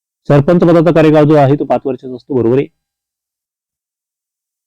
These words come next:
आणि ग्रामपंचायतीची मुदत जर वाढली तर त्याचा कार्यकाळ देखील वाढतो,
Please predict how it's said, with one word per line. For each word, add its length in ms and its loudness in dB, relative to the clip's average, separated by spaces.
आणि 140 2
ग्रामपंचायतीची 760 0
मुदत 280 0
जर 100 2
वाढली 320 2
तर 420 -12
त्याचा 180 -8
कार्यकाळ 320 -4
देखील 200 -2
वाढतो, 300 -6